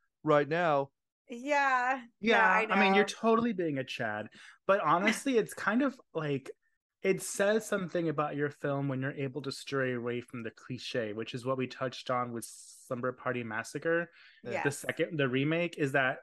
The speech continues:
Speaker 3: it was a revenge movie with females as the main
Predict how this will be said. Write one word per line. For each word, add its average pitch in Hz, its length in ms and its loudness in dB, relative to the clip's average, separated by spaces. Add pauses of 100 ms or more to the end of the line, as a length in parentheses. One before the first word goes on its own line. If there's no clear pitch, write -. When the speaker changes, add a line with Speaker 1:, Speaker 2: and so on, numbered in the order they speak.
Speaker 3:
it 160 180 0
was 139 320 2
a 160 80 2
revenge 127 480 2
movie 151 320 0
with 127 240 -2
females 127 720 -2
as 123 220 -2
the 123 100 -4
main 120 480 -6